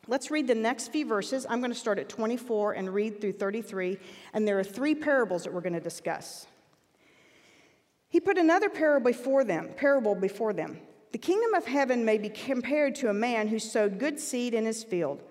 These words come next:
But while his men were sleeping, his enemy came and sowed weeds among the wheat and went away. So when the plants came up and bore grain,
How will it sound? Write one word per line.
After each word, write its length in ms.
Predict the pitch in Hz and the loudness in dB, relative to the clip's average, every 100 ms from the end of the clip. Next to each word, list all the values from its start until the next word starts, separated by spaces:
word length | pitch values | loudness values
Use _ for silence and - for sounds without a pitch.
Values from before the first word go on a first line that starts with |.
| - | -2
But 120 | - | 2
while 220 | 277 294 | 4 4
his 180 | 247 214 | 2 2
men 320 | 247 320 381 | 2 4 2
were 80 | 277 | 0
sleeping, 540 | 262 - 330 311 226 | -4 -4 -4 -2 -2
his 160 | 214 214 | -2 -2
enemy 320 | 226 269 302 | 0 2 2
came 340 | 302 240 233 214 | 0 -4 -4 -4
and 140 | 185 | -4
sowed 360 | - 208 202 185 | -4 -2 -2 -2
weeds 340 | 214 254 220 | -2 -2 -2
among 300 | 202 196 208 | -2 -2 -2
the 60 | 202 | -2
wheat 280 | 190 180 - | -2 -4 -4
and 160 | 170 | -4
went 160 | 170 175 | -2 0
away. 400 | 170 160 127 120 - - - | 0 0 -2 -6 -14 -20 -16
So 160 | - 294 | -2 2
when 160 | 302 | 4
the 80 | 294 | 4
plants 420 | 294 302 370 427 | 2 0 0 0
came 300 | - 240 208 | -2 -2 0
up 260 | 165 180 - - | 2 0 -2 -4
and 140 | 196 | 0
bore 180 | 202 190 | 2 0
grain, 800 | 196 214 254 185 185 247 - | 0 -2 0 0 -2 -4 -6